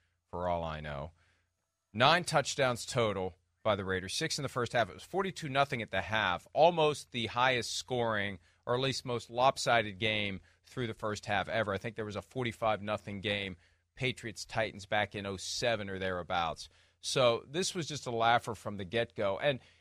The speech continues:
you know, Peter, Chris and I were talking about this yesterday as it related to, to Josh Jacobs.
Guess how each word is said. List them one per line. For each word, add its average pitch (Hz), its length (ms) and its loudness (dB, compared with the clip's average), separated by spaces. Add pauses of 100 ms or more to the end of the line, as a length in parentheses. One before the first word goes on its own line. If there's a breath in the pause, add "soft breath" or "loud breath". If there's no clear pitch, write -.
(160 soft breath)
you 185 80 -2
know, 175 120 4
Peter, 190 460 -2 (1600)
Chris 262 220 0
and 214 100 4
I 185 80 10
were 147 140 2
talking 127 480 4
about 110 320 2
this 107 240 -6
yesterday 104 500 0
as 98 140 -4
it - 20 -10
related 107 420 -4
to, 90 60 -18 (300)
to 104 100 -10
Josh 98 400 0
Jacobs. - 720 -6